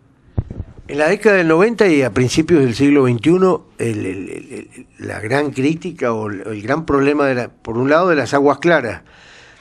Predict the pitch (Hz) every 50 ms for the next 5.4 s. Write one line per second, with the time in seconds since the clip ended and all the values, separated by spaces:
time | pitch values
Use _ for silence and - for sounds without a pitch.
0 | _ _ _ _ - 120 110 101 107 107 123 127 131 147 143 143 147 147 151 156
1 | 151 131 113 - - - 131 135 135 135 139 139 131 127 123 120 117 113 107 107
2 | 113 110 113 123 127 123 131 139 131 127 131 127 123 - 143 143 147 156 170 -
3 | - - - 107 104 90 - - 101 104 110 120 123 123 127 123 127 123 117 117
4 | 113 117 107 104 110 107 107 110 107 101 - 123 104 - 127 123 120 117 110 98
5 | - 110 104 104 101 - - -